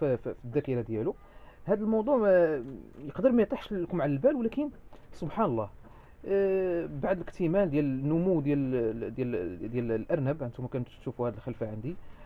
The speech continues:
آه، كيكبروا، ها مرحلة الفطام، البلوغ، يعني شحال كي-، التزاوج، يعني شحال كي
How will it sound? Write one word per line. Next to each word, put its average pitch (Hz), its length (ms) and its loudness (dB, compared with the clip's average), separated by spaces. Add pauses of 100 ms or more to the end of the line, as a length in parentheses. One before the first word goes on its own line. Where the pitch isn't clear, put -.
(200)
آه، 175 320 4
كيكبروا، 156 920 4
ها 143 120 2
مرحلة 147 480 -4
الفطام، 151 640 2
البلوغ، 156 560 4
يعني 165 200 -2
شحال - 300 -4
كي-، 233 180 -4 (300)
التزاوج، 170 840 6
يعني 208 160 0
شحال 226 260 0
كي 214 260 -6